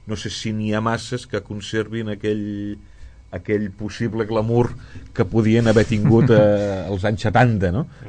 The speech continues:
Speaker 1: Eh, o als
Speaker 2: Ara
Speaker 1: anys
Speaker 2: se m'ha acut el
Speaker 1: seixanta,
Speaker 2: Tonet,
Speaker 1: no?
Speaker 2: eh?
Speaker 1: Bueno, pues, una, una barbaria, no?
Speaker 2: <laughs>
Speaker 1: No, tu has parlat de Caltet. Però, vull
Speaker 2: Sí.
Speaker 1: dir, a veure, les botigues,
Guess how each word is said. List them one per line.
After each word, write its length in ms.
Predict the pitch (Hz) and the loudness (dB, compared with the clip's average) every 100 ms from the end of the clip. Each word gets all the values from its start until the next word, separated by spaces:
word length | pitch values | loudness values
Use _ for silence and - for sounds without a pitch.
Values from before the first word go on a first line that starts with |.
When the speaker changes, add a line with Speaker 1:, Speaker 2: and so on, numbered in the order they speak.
| - | -6
Speaker 1:
Eh, 540 | 95 92 92 92 92 | -2 -2 -2 -4 -4
o 160 | 87 90 | -4 -2
als 80 | 92 | 0
Speaker 2:
Ara 60 | |
Speaker 1:
anys 60 | 104 | 2
Speaker 2:
se 60 | 117 | 4
m'ha 60 | 113 | 4
acut 200 | 123 120 | 6 6
el 80 | 110 | 6
Speaker 1:
seixanta, 20 | |
Speaker 2:
Tonet, 280 | 92 107 113 | 4 2 2
Speaker 1:
no? 260 | 107 127 135 | 0 -2 -6
Speaker 2:
eh? 140 | 127 - - - - - - | -8 -16 -20 -20 -20 -20 -8
Speaker 1:
Bueno, 200 | 95 101 | -6 -4
pues, 160 | 98 | -4
una, 480 | 92 98 - 107 120 | -4 -2 0 2 6
una 20 | |
barbaria, 480 | 104 104 107 117 98 | 6 6 4 4 4
no? 100 | 127 | 4
Speaker 2:
<laughs> 440 | 139 156 143 147 156 - - - - - | 6 6 6 2 -2 -6 -10 -14 -14 0
Speaker 1:
No, 120 | 117 110 117 | 2 4 2
tu 60 | 98 | 0
has 40 | 90 | -6
parlat 140 | 90 90 | -6 -6
de 40 | |
Caltet. 280 | 85 85 110 120 - - | -4 -4 -4 -6 -14 -8
Però, 140 | 123 | -4
vull 80 | 117 | -2
Speaker 2:
Sí. 80 | 110 | -2
Speaker 1:
dir, 80 | 95 104 | -2 -2
a 20 | |
veure, 220 | 123 113 104 104 | 0 0 -2 -8
les 140 | 95 | -6
botigues, 380 | 104 110 123 131 | -6 -4 -4 -6